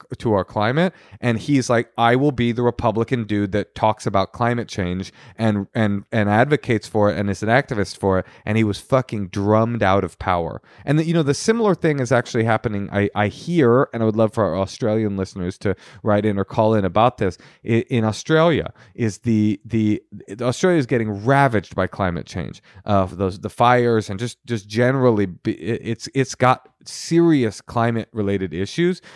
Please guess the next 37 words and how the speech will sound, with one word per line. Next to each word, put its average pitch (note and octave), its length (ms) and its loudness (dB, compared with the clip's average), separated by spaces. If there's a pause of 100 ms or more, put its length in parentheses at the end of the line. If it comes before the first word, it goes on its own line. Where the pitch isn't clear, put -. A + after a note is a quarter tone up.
(300)
and A#2 240 0
somehow C#3 880 2 (260)
the G#2+ 80 0
media D#3+ 540 2
there D3 580 2
and G#2 160 -2
the G#2 80 0
poli-, A#2+ 380 0
the, A2 180 -4 (160)
the A2+ 100 -12
Conservative C3+ 680 -4
Party C#3 400 2
there A#2 360 4 (280)
has A#2 200 0
made B2+ 280 4
it B2 100 2
so A#2 160 -2
that G#2 140 0
it's - 180 -4
this, G#2+ 240 -4
like, G2+ 260 0 (440)
this, A2+ 340 -4
like, G#2 300 -2
po-, - 220 -2
radioactive A#2+ 1000 2
poisonous A2+ 600 0
thing A2 380 -2
to - 200 -10
advocate A2 560 -2
for F#2+ 240 0
as F2 140 -4
a - 40 -8
political G2+ 560 -2 (220)
person, D3+ 480 2 (320)
and G#2+ 400 4 (220)
it B2 160 0
just A#2 500 0